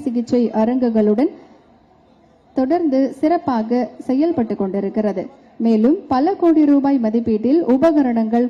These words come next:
கொள்முதல் செய்யப்பட்டுள்ளன. சென்னை ஓமந்தூரார்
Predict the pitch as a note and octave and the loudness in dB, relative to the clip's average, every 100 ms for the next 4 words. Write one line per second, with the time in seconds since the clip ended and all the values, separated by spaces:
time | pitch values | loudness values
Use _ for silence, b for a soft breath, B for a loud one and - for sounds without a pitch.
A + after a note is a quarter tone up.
0 | C4 D4+ F4 D4+ B3 A#3+ A3 F#3+ F#3+ F#3+ | 2 2 4 2 0 -4 -6 -6 -6 -6
1 | G3+ G3+ G#3 F#3 - - - _ _ _ | -4 -2 -2 -4 -12 -20 -20 _ _ _
2 | _ _ _ _ _ - C#4 B3+ B3+ B3+ | _ _ _ _ _ -4 0 2 0 2
3 | C4 C#4 C4+ B3 A3+ G#3+ | 4 4 4 2 0 0